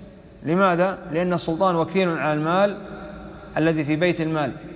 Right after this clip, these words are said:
فإذا كان الرجل فقيراً أو محتاجاً فله حق في بيت مال المسلمين،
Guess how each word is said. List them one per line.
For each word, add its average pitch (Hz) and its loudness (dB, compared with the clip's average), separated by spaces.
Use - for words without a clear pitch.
فإذا 160 4
كان 190 2
الرجل 175 4
فقيراً 156 2
أو 151 0
محتاجاً 180 2
فله 170 4
حق 185 2
في 160 -2
بيت 151 0
مال 147 0
المسلمين، 123 -2